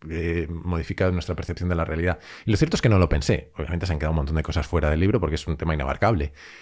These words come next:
Pero pensaba en el cine. Cuando me dijo esto, empecé a pensar en el cine. Y voy a hacer, a decir una cosa muy tonta, pero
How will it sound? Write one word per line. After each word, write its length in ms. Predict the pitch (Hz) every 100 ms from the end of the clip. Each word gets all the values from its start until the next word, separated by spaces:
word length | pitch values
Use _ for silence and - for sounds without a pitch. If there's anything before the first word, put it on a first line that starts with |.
| - - _ _ _
Pero 200 | 127 117
pensaba 320 | 110 98 143
en 80 | 165
el 120 | 101
cine. 360 | - 170 80 -
Cuando 220 | - 95
me 100 | 98
dijo 180 | 107 -
esto, 160 | 156 160
empecé 240 | 131 113
a 20 |
pensar 280 | 135 165 139
en 120 | 110
el 100 | 101 -
cine. 320 | 151 120 87 - - - _ _
Y 160 | - 120
voy 260 | 104 113 180
a 140 | 185 - -
hacer, 320 | 117 117 127 120
a 60 |
decir 180 | 107 -
una 120 | 110 98
cosa 160 | 101
muy 100 | 95
tonta, 280 | 90 175 127
pero 240 | - 95